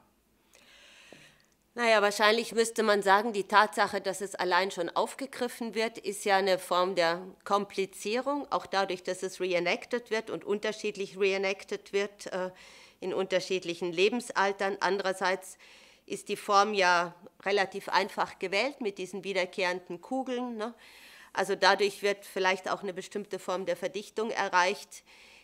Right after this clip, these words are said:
die erstmal offensichtlich sehr unterschiedlich auf die Betrachter wirkt. Die einen, die sich dann tatsächlich mit der Problematik offensichtlich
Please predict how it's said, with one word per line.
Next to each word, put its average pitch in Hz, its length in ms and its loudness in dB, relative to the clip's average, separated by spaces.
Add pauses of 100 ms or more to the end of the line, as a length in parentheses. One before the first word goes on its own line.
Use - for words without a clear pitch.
die 185 140 -2
erstmal 208 540 2
offensichtlich 196 680 -4
sehr 175 160 -2
unterschiedlich 196 720 -8
auf - 140 -10
die 165 100 -10
Betrachter 208 680 -2
wirkt. 208 300 -6
Die 196 80 -6
einen, 190 340 -4
die 175 120 -12
sich 180 200 -16
dann 185 180 -8
tatsächlich 185 400 -10
mit 185 160 -10
der 175 100 -4
Problematik 180 840 -6
offensichtlich 175 720 -10